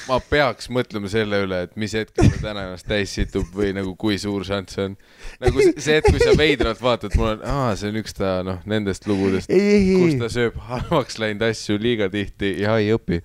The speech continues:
Speaker 2: Aga noh, tead, kui puinu on ees ja nagu bloated as fuck, sest et noh, sest et noh, me käisime poest läbi, võtsime krõpsu, mäkki ja nuggetsaid. Mis sa arvad, mu kõht teeb, on ju? Üldse mitte seksikas tuju, vaata.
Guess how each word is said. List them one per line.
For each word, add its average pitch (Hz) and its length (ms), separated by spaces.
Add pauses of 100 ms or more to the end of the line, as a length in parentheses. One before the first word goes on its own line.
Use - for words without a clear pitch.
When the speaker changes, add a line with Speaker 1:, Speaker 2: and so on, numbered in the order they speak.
Speaker 2:
Aga 175 180
noh, 196 160
tead, - 240
kui 180 80
puinu 190 400
on 120 160
ees 123 380 (240)
ja 139 180
nagu 123 300 (180)
bloated 151 560
as - 80
fuck, - 400 (200)
sest - 200
et 127 160
noh, 127 160 (1400)
sest 139 220
et 131 80
noh, 131 100
me 135 80
käisime 123 320
poest 123 400
läbi, 107 160
võtsime 117 320
krõpsu, 127 400
mäkki 120 480
ja 101 80
nuggetsaid. 107 640 (320)
Mis - 160
sa 135 80
arvad, 113 400
mu 107 80
kõht - 320
teeb, 104 320
on 113 160
ju? 139 80 (480)
Üldse 151 320
mitte 113 240
seksikas 117 480
tuju, 104 240
vaata. 117 320